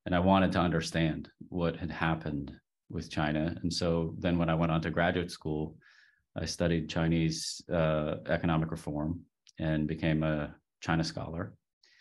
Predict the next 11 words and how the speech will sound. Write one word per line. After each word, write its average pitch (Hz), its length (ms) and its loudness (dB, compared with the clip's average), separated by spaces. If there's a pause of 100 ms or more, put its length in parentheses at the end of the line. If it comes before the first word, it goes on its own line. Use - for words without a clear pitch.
(420)
and, 82 460 4
um, 80 680 4
was 82 160 -4
a 87 60 -4
professor - 640 -2 (180)
at, 80 340 -2
uh, 82 220 2
New 82 140 2
York 82 220 0
University 82 600 -2
for 82 640 -6